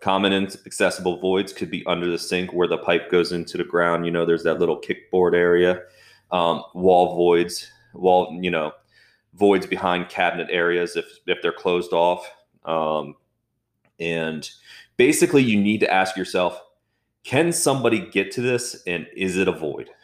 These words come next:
That, that's what you need to ask yourself with dust. If the answer is someone can get to it or someone can put their hand on it, it's not a place to dust.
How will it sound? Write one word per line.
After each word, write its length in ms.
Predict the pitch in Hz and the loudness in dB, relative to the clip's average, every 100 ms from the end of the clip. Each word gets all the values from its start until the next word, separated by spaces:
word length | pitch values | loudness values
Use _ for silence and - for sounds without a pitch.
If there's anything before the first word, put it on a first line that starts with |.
| - - | -16 -4
That, 360 | 113 98 101 - | 0 2 0 0
that's 200 | 120 104 | 0 2
what 360 | 98 117 - | 4 4 4
you 140 | 113 104 | 2 2
need 200 | 101 90 | 2 2
to 80 | |
ask 240 | 80 87 - | 2 2 0
yourself 400 | 85 - 76 - | -4 -2 -4 -4
with 160 | 73 | -8
dust. 320 | - - - _ _ _ _ - | -6 -8 -10 _ _ _ _ -12
If 100 | - | 0
the 140 | 110 | 2
answer 240 | 147 143 131 | 2 4 4
is 120 | 120 | 4
someone 340 | 104 104 104 | 0 0 0
can 180 | 98 90 | -2 -4
get 200 | 80 87 | -2 -2
to 100 | 98 92 | 0 0
it 60 | |
or 80 | 85 | 0
someone 300 | - 90 87 | -2 -6 -4
can 120 | 82 | -8
put 160 | - - | -10 -10
their 160 | 71 - | -10 -8
hand 240 | 78 78 | -8 -6
on 160 | 78 76 | -4 -6
it, 100 | - _ _ _ | -10 _ _ _
it's 140 | - | -6
not 200 | 92 95 | 0 2
a 100 | 87 | 0
place 260 | - 80 - | 0 -2 -2
to 100 | - | -14
dust. 500 | - - - - | -6 -6 -6 -14